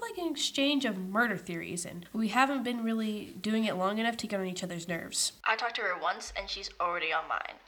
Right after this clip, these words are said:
Speaker 1: In all fairness, that's how she felt about me in the beginning. I was a little pushy.
Speaker 2: Only a little.
Speaker 1: It's my character flaw. My bad.
Speaker 2: <laughs>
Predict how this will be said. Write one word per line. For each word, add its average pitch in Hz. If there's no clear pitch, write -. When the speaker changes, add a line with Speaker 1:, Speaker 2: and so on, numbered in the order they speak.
Speaker 1:
In -
all 247
fairness, 240
that's 247
how 226
she 226
felt 208
about 180
me 180
in 175
the -
beginning. 196
I 214
was 208
a 190
little 185
pushy. -
Speaker 2:
Only 233
a 220
little. 208
Speaker 1:
It's 311
my 294
character 254
flaw. 185
My 214
bad. 226
Speaker 2:
<laughs> 220